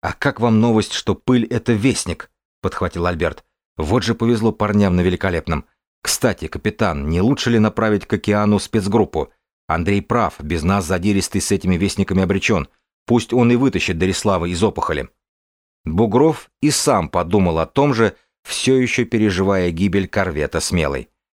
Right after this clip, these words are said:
Но принять правильное решение не мог, колебался, мучился, прикидывая степень риска для первого и второго вариантов. И мучился бы еще долго, если бы не внезапная помощь.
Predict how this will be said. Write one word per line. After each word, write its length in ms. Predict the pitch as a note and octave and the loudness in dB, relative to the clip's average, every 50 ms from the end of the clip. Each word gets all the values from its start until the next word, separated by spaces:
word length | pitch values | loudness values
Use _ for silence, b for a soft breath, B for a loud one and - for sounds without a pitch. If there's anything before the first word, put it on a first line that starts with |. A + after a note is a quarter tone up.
| _ - | _ -4
Но 140 | F2+ F2 E2 | -2 -2 -2
принять 460 | - F#2 E2+ E2 E2+ F2+ F2 - - | -2 -4 -2 0 0 -2 -2 -4 -6
правильное 440 | - E2 E2+ E2 E2+ D#2+ D#2+ E2+ D#2+ | -4 -4 -2 -2 -2 -2 -2 -2 -2
решение 420 | E2 - - - E2+ E2 E2+ F2 | -2 -2 -2 -2 -2 0 0 2
не 140 | F2+ F#2 F#2 | 2 2 2
мог, 360 | G2 G#2 F#2+ D2 - - - | 2 2 2 0 -4 -8 -8
колебался, 760 | - F2 E2 E2+ D2 D2 G#2+ A2+ G2 D#2 C#2 - - D2+ D2 | -6 -4 -4 -4 -4 -2 -2 0 0 -2 -4 -6 -6 -6 -2
мучился, 640 | D#2 G2+ B2+ B2+ - - F#2+ E2+ - - D#2+ - b b b b b - | 0 2 2 2 0 -2 -6 -6 -4 -4 -4 -4 b b b b b -2
прикидывая 580 | - A2 G#2 - - A#2+ F#2+ G2+ F#2 F#2+ F#2 | -2 -2 -2 0 -2 -2 0 2 2 2 0
степень 400 | E2 - - G#2 F#2 - E2+ D#2+ | 0 -2 -2 -2 -2 -2 -2 -2
риска 320 | E2 G2+ G#2 - - - G2+ | 0 0 0 -2 -2 -4 -2
для 180 | F2+ F#2 F2 | 0 0 -2
первого 520 | D#2+ - - D#2+ D2+ E2 F2+ F2+ F2+ F2+ F#2 - - | -2 -2 -4 -2 0 0 0 0 0 -2 -2 -4 -6
и 80 | - G2 | -6 -6
второго 520 | - - - - G2+ E2 D2+ C#2+ D2 D2+ | -6 -6 -6 -4 -2 -2 -2 -2 -2 -2
вариантов. 580 | D2 E2+ E2 D#2 C#2 B1 - - - - - _ _ _ _ _ _ _ _ _ _ - | -2 -2 0 -2 -2 -4 -6 -10 -12 -12 -12 _ _ _ _ _ _ _ _ _ _ -6
И 80 | - | -4
мучился 480 | D2+ D2 D2+ D#2 - - E2+ - - E2+ | -2 0 -2 -2 -2 -2 -4 -2 -4 -4
бы 140 | C#2+ D#2 D#2 | -4 -2 -4
еще 440 | D2 C#2+ - - E2+ E2 D#2 D#2 C2+ | -2 -2 -2 -2 0 -2 -2 -2 -4
долго, 500 | C#2+ C#2+ F2 F2+ E2 C#2+ B1+ B1+ C2+ A#1+ | -4 -2 -2 0 0 -2 -2 -4 -6 -6
если 360 | C2 C2+ C#2+ C#2 - - D2+ | -4 -4 -4 -6 -4 -6 -6
бы 140 | C#2 D2 D2+ | -4 -4 -2
не 140 | C#2+ D2 C#2+ | -2 -2 -4
внезапная 680 | C#2 C#2+ D#2 C2+ B1+ C#2+ B1 - - - C2+ C2 - | -2 -4 -4 -4 -2 -4 -4 -4 -6 -8 -8 -8 -8
помощь. 540 | _ - - - - - - - - - | _ -6 -8 -6 -6 -6 -6 -4 -4 -4